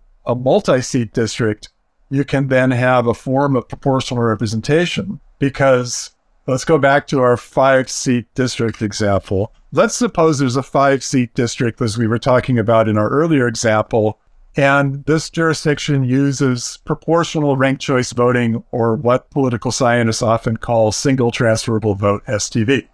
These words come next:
It typically uses something called a Droop quota, named after Henry Richmond Droop,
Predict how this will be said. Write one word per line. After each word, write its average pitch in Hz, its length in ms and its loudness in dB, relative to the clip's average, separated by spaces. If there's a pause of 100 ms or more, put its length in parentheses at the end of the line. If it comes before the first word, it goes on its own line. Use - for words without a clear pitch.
(220)
It 147 140 0
typically 214 560 0
uses 160 400 2
something 151 320 0
called 139 220 2
a 113 60 -2
Droop 139 380 -2 (240)
quota, 131 400 2 (260)
named 143 320 2
after 147 360 2
Henry 160 340 0
Richmond 135 460 -2
Droop, 139 320 -2